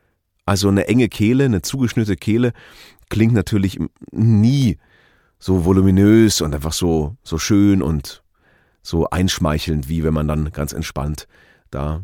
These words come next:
performen kann. Also die Komfortzone verlassen kann auch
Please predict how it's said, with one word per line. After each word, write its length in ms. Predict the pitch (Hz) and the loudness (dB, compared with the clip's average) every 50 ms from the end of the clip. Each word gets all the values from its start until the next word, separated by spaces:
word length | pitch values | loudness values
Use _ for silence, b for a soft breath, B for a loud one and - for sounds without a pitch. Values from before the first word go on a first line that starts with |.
| 104 _ _ | -14 _ _
performen 440 | - 82 - - - - 78 65 65 | -10 -8 -6 -6 -6 -6 -6 -8 -8
kann. 260 | - 50 52 - _ _ _ _ _ _ _ _ _ _ _ _ _ _ _ - | -10 -12 -12 -16 _ _ _ _ _ _ _ _ _ _ _ _ _ _ _ -4
Also 200 | - 113 117 110 | -2 0 0 2
die 100 | 104 107 | 0 0
Komfortzone 640 | - 104 92 87 - - 120 135 - - 107 92 | -2 -2 -2 -2 -2 -2 -2 -2 -2 -2 -4 -2
verlassen 400 | - 98 90 98 127 - - 120 | -2 0 -2 -2 -2 -2 -4 -6
kann 160 | - 110 92 - | -4 -4 -2 -2
auch 320 | 78 85 82 - - - | -2 -2 -4 -6 -10 -18